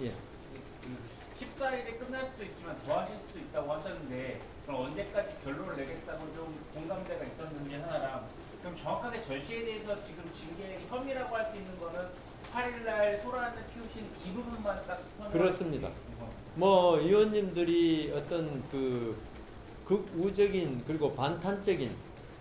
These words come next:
Speaker 1: 이런 국민 여론에 적합하지 않는 발언을 했다, 이걸 문제 삼으면은 모르겠지만은, 지금 현재는 우리가 절차적인, 민주적인 절차에 위배되는 행위,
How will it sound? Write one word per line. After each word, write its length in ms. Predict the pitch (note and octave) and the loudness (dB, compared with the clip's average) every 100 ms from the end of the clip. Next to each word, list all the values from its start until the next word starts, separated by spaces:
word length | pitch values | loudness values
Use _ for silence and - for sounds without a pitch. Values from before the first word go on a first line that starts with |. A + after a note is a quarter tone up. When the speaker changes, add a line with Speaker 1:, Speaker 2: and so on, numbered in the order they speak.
| - - | -8 0
Speaker 1:
이런 300 | D#3+ E3+ B2+ | 4 4 4
국민 500 | E3 F#3 F#3+ F#3+ F3+ | 2 4 4 4 6
여론에 420 | D#3+ E3 E3+ D#3 | 8 8 8 6
적합하지 560 | D3 - F3 E3 E3 D3+ | 4 2 4 6 6 6
않는 400 | C3+ D3 D3+ B2+ | 4 0 -2 0
발언을 640 | C3+ D#3 D#3+ D3+ B2 B2 | 2 4 4 4 2 0
했다, 400 | D3+ - E3+ - - - - - | 0 6 6 6 -6 -12 -10 0
이걸 240 | D#3 G#3 | 8 8
문제 420 | E3+ E3 F#3+ G#3 G3 | 8 4 6 6 6
삼으면은 760 | A3 A#3+ A3 D3+ A#2+ G#2+ C3 F#2 - - | 4 4 6 4 4 2 0 -4 -10 -2
모르겠지만은, 880 | C3+ C3+ C3+ C3+ F3+ D3 A#2+ C#3+ - - - - | 2 6 6 4 2 2 4 2 0 -4 -10 -8
지금 300 | - E3+ G#3 | 0 4 6
현재는 500 | D3+ G#3 A#3+ A#3 C#3+ B2 - - C3 | 6 6 8 6 4 -2 -8 -10 0
우리가 400 | C#3+ D#3+ D3+ D3 | 2 8 8 8
절차적인, 600 | D#3 E3 G3 F#3+ C3+ G2 - - - - | 4 4 4 4 2 -2 -6 -12 -10 2
민주적인 580 | F3 G#3+ G3 E3+ D3+ B2+ | 2 4 2 2 2 2
절차에 360 | D3 D#3 F#3 | 2 4 6
위배되는 680 | F#3 D#3 D#3 G3+ G3 C#3 B2 | 6 6 6 8 8 6 2
행위, 280 | A2 A#2 A#2 | 0 0 0